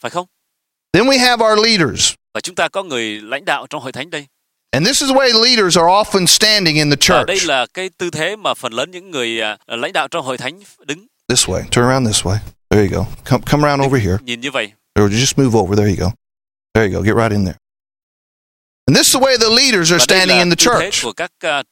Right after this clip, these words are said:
Speaker 1: trưởng lão, các người lãnh đạo trong hội thánh.
Speaker 2: They believe that they're here to watch the pastor.
Speaker 1: Họ nghĩ rằng họ đứng đó để mà họ,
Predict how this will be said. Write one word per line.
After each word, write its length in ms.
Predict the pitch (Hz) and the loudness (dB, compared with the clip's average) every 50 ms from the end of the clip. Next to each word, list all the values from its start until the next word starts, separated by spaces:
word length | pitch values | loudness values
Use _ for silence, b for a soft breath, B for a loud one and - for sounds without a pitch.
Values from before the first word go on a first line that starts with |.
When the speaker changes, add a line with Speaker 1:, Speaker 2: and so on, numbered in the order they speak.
| _ - | _ -10
Speaker 1:
trưởng 180 | 123 117 110 | -10 -8 -4
lão, 320 | 117 120 117 139 180 196 185 _ - | -4 -4 -2 -4 -4 -6 -10 _ -10
các 160 | 185 180 - _ - | -10 -10 -10 _ -16
người 340 | 147 131 123 117 113 113 | -10 -6 -6 -4 -4 -4
lãnh 180 | 107 123 165 202 | -4 -6 -6 -4
đạo 160 | 175 160 139 | -2 -4 -4
trong 160 | 131 165 156 | -4 -8 -8
hội 120 | 139 143 127 | -8 -8 -6
thánh. 180 | 127 131 143 185 208 _ _ _ _ _ - | -6 -6 -8 -8 _ _ _ _ _ _ -2
Speaker 2:
They 140 | 208 262 | 0 0
believe 380 | 254 254 247 240 247 226 208 208 | 2 2 2 2 2 2 0 0
that 40 | 180 | 0
they're 200 | 226 254 269 254 | 0 0 2 2
here 260 | 214 208 196 196 196 196 - | 2 2 2 2 2 2 2
to 60 | 185 165 | 0 2
watch 500 | 160 175 190 202 196 - - - - - | 2 2 2 2 2 0 0 -2 0 -2
the 60 | 165 170 | -2 0
pastor. 440 | - 185 180 156 - - - 127 82 67 - _ _ _ _ _ _ _ _ _ _ _ _ - | 2 2 0 2 0 0 -2 -2 -4 -6 -10 _ _ _ _ _ _ _ _ _ _ _ _ -6
Speaker 1:
Họ 220 | 131 139 135 131 | -4 -4 -4 -4
nghĩ 160 | 123 135 180 226 | -6 -6 -6 -4
rằng 240 | 190 160 143 135 127 | -4 -4 -4 -6 -8
họ 220 | 107 120 135 131 131 | -8 -6 -6 -6 -6
đứng 300 | 139 147 147 165 208 226 | -8 _ -10 -10 -6 -2
đó 180 | 208 196 196 | -2 -2 -2
để 100 | 180 143 | -2 -4
mà 120 | 123 123 113 | -6 -6 -6
họ, 300 | 110 123 120 113 110 | -4 -4 -6 -6 -8